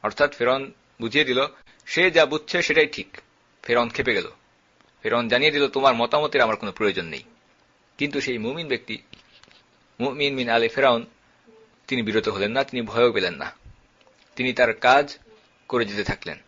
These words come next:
তিনি জানেন উপদেশ দেওয়া, কল্যাণের পথ দেখানো,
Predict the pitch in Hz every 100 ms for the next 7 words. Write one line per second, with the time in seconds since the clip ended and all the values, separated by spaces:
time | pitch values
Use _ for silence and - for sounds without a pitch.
0 | _ _ _ _ _ _ - 123 120 135
1 | 147 143 _ _ _ _ _ - 202 165
2 | 170 - 131 127 123 123 117 110 143 131
3 | 117 110